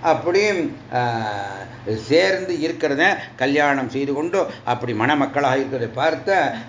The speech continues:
துவாரகை ஜ-, துவாரகை நாட்டு ஜனங்களுக்கெல்லாம் பரம சந்தோஷமும் ஆனந்தமும், ஆ, பற்றி பிரம-,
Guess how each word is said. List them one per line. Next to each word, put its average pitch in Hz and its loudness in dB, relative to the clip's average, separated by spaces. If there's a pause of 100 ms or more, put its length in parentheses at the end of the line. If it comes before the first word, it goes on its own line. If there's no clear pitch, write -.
துவாரகை 139 0
ஜ-, 117 -4 (440)
துவாரகை 156 4
நாட்டு 131 -4
ஜனங்களுக்கெல்லாம் 127 -4 (260)
பரம 113 0
சந்தோஷமும் 135 0
ஆனந்தமும், 139 2 (240)
ஆ, 110 2
பற்றி 135 0 (220)
பிரம-, 113 2